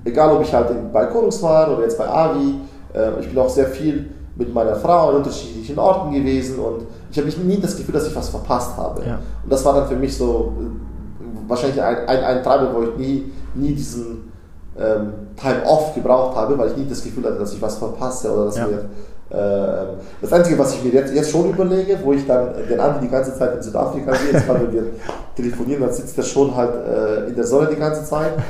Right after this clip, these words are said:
Speaker 2: <laughs>
Speaker 1: denke ich mir auch, ähm, ob es einen Weg gibt, wo ich vielleicht dann, ähm, ein, zwei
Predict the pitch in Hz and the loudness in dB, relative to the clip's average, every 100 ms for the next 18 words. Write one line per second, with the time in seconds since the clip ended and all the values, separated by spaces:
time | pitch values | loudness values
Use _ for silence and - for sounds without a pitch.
0 | - - - 147 143 151 131 123 135 139 | -4 -2 2 4 2 0 -2 0 6 6
1 | 139 - - - - - 117 120 - - | 4 0 -6 -10 -4 2 2 2 -4 -10
2 | - - - - - - 143 139 131 131 | -14 -14 -16 -16 -16 0 4 4 2 -2
3 | 107 160 170 165 165 165 120 123 123 127 | 4 4 4 4 2 2 2 2 0 2
4 | 123 139 143 143 - 120 127 131 127 127 | 4 6 6 4 0 -2 -2 -4 -8 -6
5 | - 107 107 104 - - - - 104 131 | -4 -6 -6 -10 -12 -18 -20 -8 -2 0
6 | 127 127 | 0 0